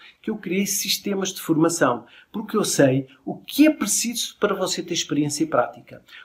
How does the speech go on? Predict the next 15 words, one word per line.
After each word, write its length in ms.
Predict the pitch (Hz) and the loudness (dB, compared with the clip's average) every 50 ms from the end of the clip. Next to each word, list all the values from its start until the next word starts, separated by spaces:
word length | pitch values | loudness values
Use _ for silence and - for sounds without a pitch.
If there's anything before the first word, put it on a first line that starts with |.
| - | -8
Connosco, 640 | - - 190 170 160 180 226 233 185 - - - - - | 4 8 10 12 12 12 12 10 8 8 4 -4 -4 0
você 480 | - 175 160 - - 180 160 156 - - - | 2 2 2 4 8 8 8 8 6 2 -2
irá 400 | 170 160 160 160 180 185 196 196 | 6 8 8 10 10 8 8 6
ver 480 | 190 - 143 143 147 156 160 165 165 - - - _ - | 4 4 6 8 8 8 8 6 2 -8 -18 -20 _ 0
como 220 | - 180 180 165 | 2 4 6 6
ligar 340 | 156 156 151 180 202 214 214 | 6 8 8 8 8 6 4
os 140 | - - - | 0 -4 -6
pontos 500 | - - 160 160 160 165 160 - - - | 0 4 6 8 8 8 6 0 -8 -10
e 80 | - 160 | -10 -2
ter 200 | - 185 185 185 | 0 2 2 4
uma 160 | 175 156 151 | 4 4 4
máquina 420 | 160 165 180 175 - - 180 170 | 6 4 2 2 0 -6 -8 -10
de 100 | 156 - | -10 -2
fazer 300 | - 165 151 143 180 175 | 0 0 2 2 0 -2
dinheiro 460 | 139 131 147 147 147 151 165 170 170 | 0 2 4 8 8 8 6 6 2